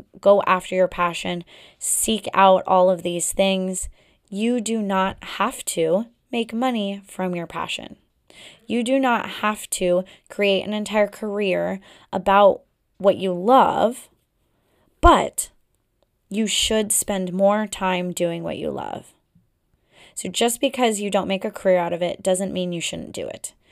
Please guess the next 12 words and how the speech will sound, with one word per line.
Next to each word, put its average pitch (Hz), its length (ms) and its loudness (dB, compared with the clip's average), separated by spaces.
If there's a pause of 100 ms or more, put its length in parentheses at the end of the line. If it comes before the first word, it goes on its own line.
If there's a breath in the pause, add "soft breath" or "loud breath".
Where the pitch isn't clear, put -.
(260 soft breath)
You 202 120 -4
should 196 240 -2
do 180 180 2
it 175 140 4
as 175 180 -6
much 180 320 -4
as 180 140 -4
you 185 100 -4
possibly - 540 -8
can. - 380 -12 (260)
Go 190 140 0
hiking, 196 640 -2